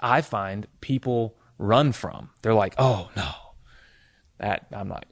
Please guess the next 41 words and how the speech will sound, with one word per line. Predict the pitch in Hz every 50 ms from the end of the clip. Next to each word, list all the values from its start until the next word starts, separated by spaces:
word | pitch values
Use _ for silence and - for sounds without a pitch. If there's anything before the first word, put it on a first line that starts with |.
| - 58 - - -
I'm | - 117
not | 120 113 107 -
gonna | 104 101
hang | 95 107 101 95 95
out | 90 - -
with | - -
her. | - 117 110 92 - -
She's, | - - - 120 113 107 - - - -
she, | - - - - -
she | - - - - - - - - 131 127
looks | 120 131 127 - -
too | - - 113 95
good. | 87 92 87 80 58 - -
She's, | - - 110 107 101 - - _
she's | - - - 123 120 - -
too | _ - - 135 131 127
in | 113 107
shape. | - - - 135 135 120 101 90 - -
She's, | - - - 113 110 - - _ - - - - - - - -
she | - - 131
puts | - 147 139 -
herself | - 110 - 175 131 113 -
together | - 113 123 127 135 123 110
too | - - - 104
much. | 98 92 - 98
She | - - 143
walks | 143 143 143 139 - -
out | 143 127 120
of | 113
the | 110
house, | 113 120 127 135 - -
and | 110
every | 113 123 135 135
single | - 151 139 143
day | 143 151 143
she | 135 - 110
walks | 110 110 110 - -
out | 123 120
of | 117
the | 110
house | 127 147 139 123 -